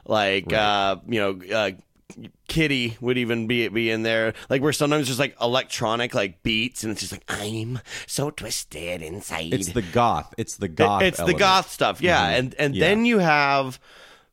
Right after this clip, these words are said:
Speaker 1: yeah, like, the working class, like, the Seven Dust, the Cold Chamber, the Godsmack, like, where it's definitely
Speaker 2: It's,
Speaker 1: more,
Speaker 2: it's
Speaker 1: like,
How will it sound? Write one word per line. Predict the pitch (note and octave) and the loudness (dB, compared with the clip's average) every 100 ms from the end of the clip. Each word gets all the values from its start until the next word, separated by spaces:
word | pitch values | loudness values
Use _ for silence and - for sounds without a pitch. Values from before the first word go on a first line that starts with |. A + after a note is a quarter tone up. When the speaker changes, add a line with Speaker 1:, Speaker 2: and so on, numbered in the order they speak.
| _ - | _ -6
Speaker 1:
yeah, | C3+ F#3 D#3+ F#2 | 2 4 4 2
like, | G2 A#2+ - | 0 -2 0
the | C3 | 2
working | C#3 D#3 D#3+ D3+ | 2 2 0 0
class, | C#3 C3+ C3 | 2 2 0
like, | A2+ | -4
the | |
Seven | A#2+ - C3+ C3 | -2 2 2 2
Dust, | B2 A2 | 0 0
the | A#2 | -4
Cold | - B2 B2 | 0 2 2
Chamber, | - A#2+ A2+ A2+ | 0 0 0 0
the | G#2+ | 0
Godsmack, | A2 G#2+ A2 F2 A2 G#2+ G#2 G2+ - - - - - | 2 4 2 0 0 2 2 0 -4 -18 -20 -20 -4
like, | - A#2+ A2+ | 2 2 2
where | C3+ B2+ | 2 2
it's | B2+ G2+ | 2 0
definitely | B2+ C3 D3+ D3 | 0 2 2 2
Speaker 2:
It's, | C#3 | 4
Speaker 1:
more, | C3 C#3 | 4 4
Speaker 2:
it's | C#3 | 4
Speaker 1:
like, | B2+ A#2 - | 2 0 -6